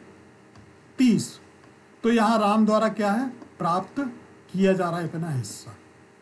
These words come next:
तो यहाँ तीन लाख की जो ख्याति है, उसमें राम प्राप्त कर रहा है पचास हजार रुपये। राम का जो हिस्सा उसको प्राप्ति हो रहा है पाँच बटे तीस,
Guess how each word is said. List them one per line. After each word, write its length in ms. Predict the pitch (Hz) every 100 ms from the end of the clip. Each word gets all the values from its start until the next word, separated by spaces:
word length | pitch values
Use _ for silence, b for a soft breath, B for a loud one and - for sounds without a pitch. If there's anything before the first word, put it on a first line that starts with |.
| - -
तो 80 | 220
यहाँ 320 | 233 240 240
तीन 240 | 233 247 247
लाख 240 | 226 226
की 80 | 247
जो 140 | 214 233 -
ख्याति 420 | - 190 196 233
है, 160 | 147 - - - - - - - 202
उसमें 380 | 196 233 240 262
राम 400 | 196 190 220 240
प्राप्त 320 | 214 196 196 190
कर 160 | 180
रहा 140 | 175 220
है 100 | 240
पचास 420 | 170 - 175 180 -
हजार 240 | 156 151 123
रुपये। 280 | 120 - - - - - - - - 156
राम 200 | 180 196
का 100 | 196
जो 120 | 190
हिस्सा 340 | 151 127 196 196 - -
उसको 220 | - 165
प्राप्ति 380 | 165 156 - 214
हो 160 | 185
रहा 120 | 196
है 80 | 208
पाँच 240 | 175 165 151
बटे 220 | 143 143 -
तीस, 300 | 202 240 240